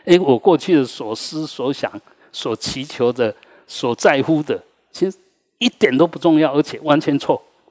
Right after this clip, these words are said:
严-，严重的时候是完全错的。那要错的，拿掉，障才会除。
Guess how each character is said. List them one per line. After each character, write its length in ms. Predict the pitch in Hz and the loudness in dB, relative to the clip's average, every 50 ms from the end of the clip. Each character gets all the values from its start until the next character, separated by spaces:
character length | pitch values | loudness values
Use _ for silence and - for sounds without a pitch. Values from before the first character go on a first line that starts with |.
| _ _ _ _ _ _ | _ _ _ _ _ _
严-， 280 | - 175 123 120 160 - - _ | -8 -6 -2 -2 -2 -2 -2 _
严 180 | 151 139 151 | 2 2 4
重 160 | 165 185 156 139 | 4 4 4 4
的 40 | 135 | 0
时 140 | 120 - 151 | 0 2 0
候 100 | 143 151 | 2 4
是 160 | 156 147 - - | 2 2 2 2
完 180 | 139 151 175 | 2 2 2
全 160 | - - 151 - | 2 2 0 0
错 300 | - - - 196 135 101 | 0 0 0 0 0 2
的。 120 | - 101 - _ _ _ - - _ _ _ | -4 -10 -14 _ _ _ -20 -20 _ _ _
那 220 | - 330 330 285 - - _ _ _ _ _ _ _ _ _ _ _ _ _ _ _ _ _ _ | 2 2 2 2 -4 -10 _ _ _ _ _ _ _ _ _ _ _ _ _ _ _ _ _ _
要 180 | - 170 202 190 | 2 2 2 2
错 360 | - - - - 180 135 113 | 2 -4 -4 -2 0 0 0
的， 160 | 98 90 87 - _ _ _ _ _ _ _ _ _ _ _ _ _ _ _ _ _ _ | -4 -6 -12 -18 _ _ _ _ _ _ _ _ _ _ _ _ _ _ _ _ _ _
拿 220 | - 131 113 127 | -4 -4 -2 -2
掉， 260 | 156 - 156 123 92 - - _ _ _ _ _ _ _ | -2 0 0 -2 -2 -4 -12 _ _ _ _ _ _ _
障 340 | - - 151 131 143 113 101 | 0 0 0 0 -2 -10 -14
才 180 | - - 131 | -8 -8 -6
会 160 | 123 135 143 131 | -6 -6 -8 -12
除。 340 | 113 - - - - 104 110 | -16 -18 -18 -16 -14 -14 -16